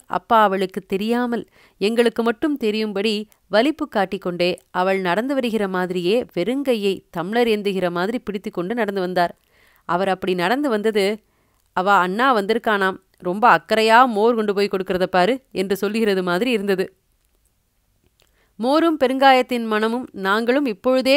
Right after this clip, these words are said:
மோர் சாப்பிடணும் போல இருந்தது. மாமனார் பெரும்பாலும் எங்கள் வீட்டுக்கு வருகிறது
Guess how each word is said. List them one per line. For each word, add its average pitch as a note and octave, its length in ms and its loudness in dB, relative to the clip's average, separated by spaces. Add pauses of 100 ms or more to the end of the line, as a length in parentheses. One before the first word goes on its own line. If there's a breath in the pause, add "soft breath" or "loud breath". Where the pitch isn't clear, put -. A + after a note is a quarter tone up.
மோர் A#3+ 220 0
சாப்பிடணும் G#3+ 460 0
போல A3+ 240 0
இருந்தது. G3 320 -2 (640)
மாமனார் A#3+ 600 2
பெரும்பாலும் A#3 580 2
எங்கள் G#3+ 280 -2
வீட்டுக்கு A3 340 -4
வருகிறது G3+ 460 0